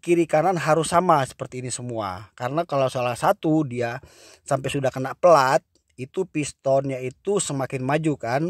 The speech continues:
itu juga bisa menyebabkan rem itu sampai nyeplos ke dalam karena pistonnya sudah terlalu banyak keluar ya, teman-teman. Nah, kalau di sini teman-teman sudah melihat bahwa mas-, eh, kanvas rem itu habis,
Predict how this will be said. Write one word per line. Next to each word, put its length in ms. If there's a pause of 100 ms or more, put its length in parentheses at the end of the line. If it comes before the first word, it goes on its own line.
(460)
itu 220
juga 400
bisa 400
menyebabkan 1400
rem 300
itu 320
sampai 560 (460)
nyeplos 420
ke 160
dalam 720
karena 480
pistonnya 560
sudah 240
terlalu 320
banyak 300
keluar 420
ya, 80
teman-teman. 640 (560)
Nah, 320 (480)
kalau 240
di 160
sini 240
teman-teman 480
sudah 640
melihat 400
bahwa 400
mas-, 80
eh, 240
kanvas 400
rem 160
itu 160
habis, 720